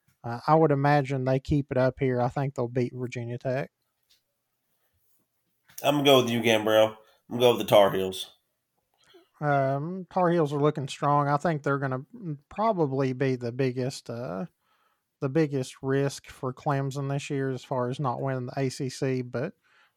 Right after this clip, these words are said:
Speaker 1: uh, the way Clemson's looked, I, I think they're gonna have, uh, no issue with any of those other teams.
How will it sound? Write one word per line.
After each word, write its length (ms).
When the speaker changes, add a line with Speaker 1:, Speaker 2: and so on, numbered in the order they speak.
Speaker 1:
uh, 160
the 100
way 160
Clemson's 640
looked, 320
I, 180
I 140
think 300
they're 160
gonna 260
have, 400
uh, 320
no 320
issue 440
with 160
any 180
of 60
those 240
other 220
teams. 600